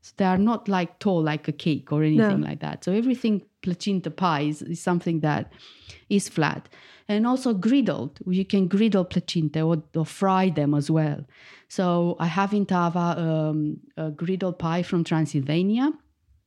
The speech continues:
Speaker 1: uh, filled again with curd cheese and
Speaker 2: Yeah.
Speaker 1: drizzled with, with honey. Uh, and because it's flat, it's called a plăcintă. It's not called a bread, uh, flat bread.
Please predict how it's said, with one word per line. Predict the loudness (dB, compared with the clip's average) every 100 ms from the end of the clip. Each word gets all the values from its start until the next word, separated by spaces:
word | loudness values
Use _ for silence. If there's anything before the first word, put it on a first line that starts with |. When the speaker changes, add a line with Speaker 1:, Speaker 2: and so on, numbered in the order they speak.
| _ _ _ _
Speaker 1:
uh, | -4 0 0 0 -4 -6 -12 -18
filled | -4 0 2 0
again | 0 2 2
with | 0 -2
curd | 0 0 0
cheese | 0 0 2
and | 4
Speaker 2:
Yeah. | 6
Speaker 1:
drizzled | 6 4 2
with, | 0 0 -2 -8
with | -2 0 0
honey. | 0 2 2 0 -4 -12 -20 -20 -20 -20 -8
Uh, | -4 -2 -2 -4 -6 -10 -2
and | 0 2
because | 2 2 2
it's | 2
flat, | 2 2 2 0
it's | -4 2
called | 4 4
a |
plăcintă. | 4 2 2 0 0 -2 -8 _ _ _
It's | -2 0
not | 0
called | 2 2 4
a | 4
bread, | 4 4 2 -4 -18 _
uh, | 0 0
flat | 4 4 4
bread. | 2 -2 -6